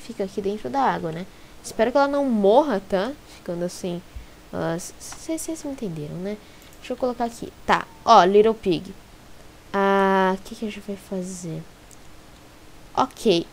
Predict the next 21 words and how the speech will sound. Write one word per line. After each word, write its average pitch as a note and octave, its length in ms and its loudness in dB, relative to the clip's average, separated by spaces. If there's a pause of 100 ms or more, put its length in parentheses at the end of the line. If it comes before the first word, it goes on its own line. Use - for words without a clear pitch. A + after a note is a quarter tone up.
eu A#3 100 0
tenho F4+ 300 0
umas E4 260 0
walls A3+ 320 4
pra G#3+ 140 -4
colocar G3 460 2
ali. D#3+ 420 0 (480)
Então, C4 260 2
Little D4+ 220 6
Pig, D4+ 180 -2
você - 120 -2
vai C4 120 4
ficar C4 220 4
aqui, A#3 260 -4
tá? A3 280 0 (1300)
Thatch F3 340 -10
walls, G3+ 320 -6
onde F#3+ 160 -12
é F#3+ 40 -18
que - 140 -20
tá? A3 160 -8